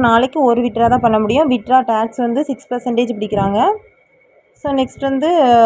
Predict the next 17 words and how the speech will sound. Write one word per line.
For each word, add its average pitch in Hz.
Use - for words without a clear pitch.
ரெண்டு 247
மணி 254
நேரத்துலேருந்து, 233
அதாவது 226
ரெண்டு 240
மணி 240
நேரத்துலேருந்து 240
நாற்பத்தெட்டு 233
மணி 214
நேரத்துக்குள்ள 220
நம்மளுக்கு 214
வந்து 247
அக்கௌண்ட்ல 220
ரிசீவ் 208
ஆயிரும், 190
அதாவது 220
ஒன் 208